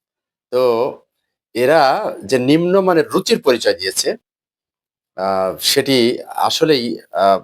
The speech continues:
অত্যন্ত এই ক্রিকেটের ইতিহাসে এবং আরেকবার প্রমাণ হলো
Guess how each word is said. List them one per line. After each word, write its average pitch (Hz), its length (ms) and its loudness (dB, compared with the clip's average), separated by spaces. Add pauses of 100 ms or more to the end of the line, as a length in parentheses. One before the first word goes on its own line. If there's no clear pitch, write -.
অত্যন্ত 135 560 -2
এই 98 260 4
ক্রিকেটের - 520 -2
ইতিহাসে 117 560 -2 (580)
এবং 117 520 0 (640)
আরেকবার 165 500 2
প্রমাণ 139 340 0
হলো 117 480 4